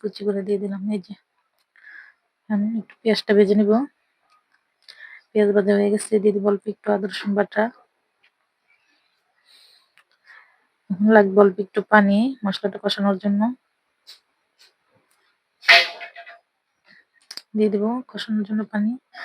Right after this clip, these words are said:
এবার বাকি মশলাগুলো, স্বাদ মতো লবণ, হলুদ, মরিচের ফাঁকি আর ধনিয়ার ফাঁকি দিয়ে ভালো করে মশলাটা কষিয়ে নিব। আর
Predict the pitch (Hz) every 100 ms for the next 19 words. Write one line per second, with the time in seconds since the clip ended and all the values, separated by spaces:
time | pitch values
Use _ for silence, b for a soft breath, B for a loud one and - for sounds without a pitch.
0 | B B B B 415 - _ - 240 214
1 | 226 208 202 208 214 - 214 214 214 247
2 | 277 _ _ - 202 196 208 202 202 190
3 | 202 240 - _ _ _ _ 415 403 _
4 | - - _ - B B B B B B
5 | _ _ _ 226 214 208 214 226 - -
6 | - _ _ _ _ _ B B B B
7 | 214 214 202 - 208 - 202 - 226 285
8 | - _ _ _ _ _ 214 214 202 208
9 | 202 196 190 202 - 240 - _ _ B
10 | B B B _ _ _ _ _ B B
11 | B B B 214 214 208 202 202 220 254
12 | - _ - 202 - 196 196 208 - 202
13 | 202 226 254 _ _ _ _ _ B B
14 | B B B B _ _ _ _ -